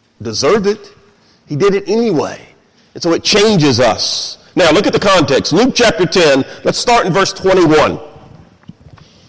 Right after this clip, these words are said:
Leading up to the parable, verse twenty-one. "In that hour," Luke ten twenty-one, "in that hour Jesus rejoiced in the Spirit, and he said, 'I thank you, Father.'" By the way, if you don't believe in the Trinity, you might want to write that in the margin of your Bible right here.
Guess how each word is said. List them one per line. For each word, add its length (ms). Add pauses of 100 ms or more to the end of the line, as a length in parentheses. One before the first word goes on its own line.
(420)
Leading 360
up 140
to 100
the 80
parable, 400
verse 220
twenty-one. 440
"In 140
that 160
hour," 560 (220)
Luke 200
ten 240
twenty-one, 580 (340)
"in 100
that 180
hour 400
Jesus 480
rejoiced 640 (320)
in 120
the 80
Spirit, 580 (300)
and 100
he 60
said, 480 (600)
'I 60
thank 380
you, 120
Father.'" 440 (180)
By 100
the 80
way, 160
if 120
you 60
don't 180
believe 280
in 100
the 60
Trinity, 380
you 80
might 160
want 100
to 60
write 200
that 60
in 60
the 60
margin 340
of 80
your 100
Bible 300
right 180
here. 280